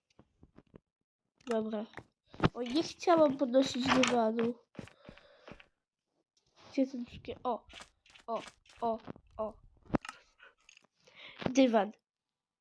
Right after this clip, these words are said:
<clears throat> Już go nie podniosę. Już go nie podniosę. Tutaj...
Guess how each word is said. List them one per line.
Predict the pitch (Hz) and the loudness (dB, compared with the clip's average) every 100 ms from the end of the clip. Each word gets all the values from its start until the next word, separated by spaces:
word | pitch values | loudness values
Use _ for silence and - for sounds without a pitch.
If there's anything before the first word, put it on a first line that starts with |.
| - | -14
<clears throat> | - 392 403 311 269 - _ _ - - _ _ _ - - | -2 4 4 4 0 -6 _ _ -20 -20 _ _ _ -20 -4
Już | 254 240 | 0 2
go | 226 | 4
nie | 240 240 | 4 4
podniosę. | 240 220 233 233 226 - 220 - - - | 2 2 4 6 4 0 -10 -12 -18 -2
Już | 247 247 | 0 4
go | 262 | 4
nie | 247 | 4
podniosę. | 240 226 226 214 - 233 - - - - - - - - 123 - - - - - _ - - - - - _ - - - - - _ - - - - - _ - _ _ - - - - - - _ - - - | 4 0 2 0 -2 -12 -14 -8 -8 -8 -18 -16 -8 -8 -8 -12 -16 -18 -18 -18 _ -12 -12 -14 -20 -20 _ -20 -20 -20 -20 -20 _ -20 -20 -20 -20 -20 _ -20 _ _ -20 -20 -18 -18 -20 -20 _ -20 -20 -4
Tutaj... | 285 269 - 254 254 247 247 | -4 -2 -2 0 0 -2 -6